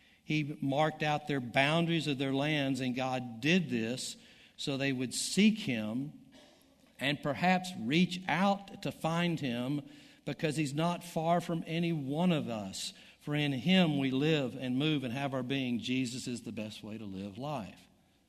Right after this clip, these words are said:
Three things that this says in this passage. God has placed the right people at the right time, at the right, uh, place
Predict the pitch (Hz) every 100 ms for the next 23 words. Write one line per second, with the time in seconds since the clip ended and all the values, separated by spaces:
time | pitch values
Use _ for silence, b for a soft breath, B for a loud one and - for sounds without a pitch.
0 | _ _ _ _ _ _ _ _ _ _
1 | _ _ _ - 135 123 151 143 135 120
2 | 135 120 - 165 156 120 131 120 - 160
3 | 175 160 117 95 B B B B - 131
4 | 139 123 - 139 135 - 120 120 139 -
5 | 143 120 135 127 - - 117 123 120 127
6 | 131 - 117 113 113 107 B B - 110
7 | 113 113 120 131 - - - 135 123 -
8 | 127 113 104 -